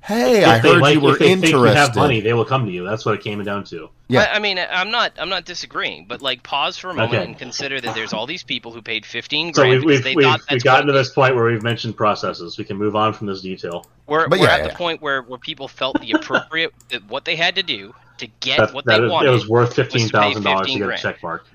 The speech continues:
Speaker 3: Right?
Speaker 2: Yeah.
Speaker 3: Ignoring,
Speaker 2: So here's,
Speaker 3: ignoring whether
Speaker 2: here's,
Speaker 3: it is
Speaker 2: here's
Speaker 3: or
Speaker 2: the part
Speaker 3: not,
Speaker 2: that you're missing. There's, it gets
Speaker 3: ignoring
Speaker 2: better.
Speaker 3: whether it is or not, right? And I could actually, I'd be willing to bet you that especially for these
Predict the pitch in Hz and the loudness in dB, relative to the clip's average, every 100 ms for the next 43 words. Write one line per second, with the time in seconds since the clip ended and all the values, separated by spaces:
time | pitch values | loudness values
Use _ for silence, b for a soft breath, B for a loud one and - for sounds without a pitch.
0 | _ - 127 139 - 156 151 185 214 208 | _ -8 -4 -4 -4 -6 -2 2 2 2
1 | 165 127 170 180 196 170 165 165 196 - | 2 4 4 4 0 -2 0 2 0 0
2 | 160 170 175 160 147 143 131 120 117 92 | 0 0 0 4 4 4 2 0 -2 -6
3 | 87 - b b _ - 117 131 127 135 | -8 -20 b b _ -4 -2 -2 0 0
4 | 151 185 117 101 - 190 196 170 156 143 | 2 2 2 0 -4 -8 -10 -10 -8 -8
5 | 104 87 127 - _ _ _ 113 127 135 | -8 -8 -10 -10 _ _ _ -2 -2 -4
6 | B B B 165 175 208 226 220 208 180 | B B B 0 0 2 0 0 -2 -2
7 | 165 185 165 185 190 190 180 143 113 - | 0 -2 -6 -8 -6 -4 -4 -4 -4 -4
8 | 101 104 107 - 131 127 147 127 127 117 | -8 -12 -12 -6 -4 -4 -4 -4 -4 -6
9 | - 127 127 123 - B B _ 120 123 | -12 -8 -6 -6 -8 B B _ -6 -4
10 | 127 123 123 117 | -2 -2 -4 -8